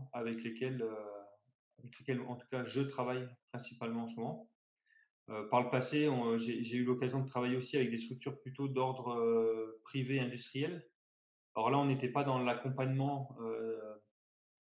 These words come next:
de la perf de sportifs. On était plutôt dans, dans des problématiques autour de l'équipement du sportif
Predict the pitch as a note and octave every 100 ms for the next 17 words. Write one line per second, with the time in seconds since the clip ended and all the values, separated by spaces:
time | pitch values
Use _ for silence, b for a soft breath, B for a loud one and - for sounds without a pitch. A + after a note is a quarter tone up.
0 | _ A#2 A2 A2 D3+ D3+ - - - -
1 | - C3 A#2 - A2+ - E3 - - _
2 | _ _ - A2+ A2+ A2 - C3 C#3+ B2+
3 | A#2+ A#2 A2+ A2+ A2+ A#2+ B2 B2 - C3+
4 | A2+ - A#2 A2 A#2 A2+ - C3 C3+ C3
5 | - - - - D3 -